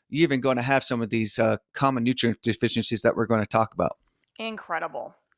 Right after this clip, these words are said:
Speaker 2: Incredible. So, okay, let's then, what I'd like to do is I'd like to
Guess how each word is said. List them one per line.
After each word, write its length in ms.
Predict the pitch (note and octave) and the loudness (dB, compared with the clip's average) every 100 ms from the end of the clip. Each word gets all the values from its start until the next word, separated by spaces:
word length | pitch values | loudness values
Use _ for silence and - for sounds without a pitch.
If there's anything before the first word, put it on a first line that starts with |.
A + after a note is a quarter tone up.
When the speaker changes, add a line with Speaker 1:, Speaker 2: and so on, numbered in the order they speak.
| - | -18
Speaker 2:
Incredible. 580 | G#3+ - F3 E3 - | -16 -10 -8 -8 -12
So, 420 | - - A#3+ G3+ - | -14 -6 -2 -2 0
okay, 340 | B3 A#3+ F3+ - | -2 0 -6 -12
let's 440 | - G3 C4 D4+ - | -12 -4 -4 -6 -6
then, 340 | D#4+ C#4 C4+ - | -2 -2 -4 -8
what 120 | G3+ | -4
I'd 120 | G#3 | -2
like 260 | A3 C4 F#4 | 0 -4 -4
to 100 | - | -10
do 160 | E3+ C3 - - _ _ _ _ - | -14 -14 -16 -20 _ _ _ _ -10
is 180 | G3+ G3 | -8 -4
I'd 240 | - F#3+ | -2 -2
like 440 | F#3+ G3+ A#3+ C4+ _ | -2 -4 -4 -6 _
to 760 | - G#3+ G3 F#3 F3+ F3+ F3 | -16 -12 -10 -8 -8 -10 -12